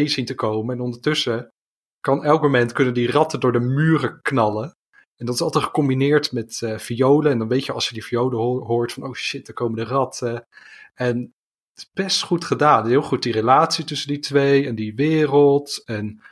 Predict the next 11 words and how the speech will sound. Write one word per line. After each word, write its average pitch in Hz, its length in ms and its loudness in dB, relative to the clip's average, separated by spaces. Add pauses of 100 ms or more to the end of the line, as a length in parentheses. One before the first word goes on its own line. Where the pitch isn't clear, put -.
(460)
eh, 113 300 -6 (100)
puzzels 170 340 0
moet 151 180 -2
je 139 100 -10
doen. 139 640 4
En 117 520 -6
echt, - 280 -4
echt 170 260 0
een 139 160 2
leuke 165 300 4
verrassing. 131 680 0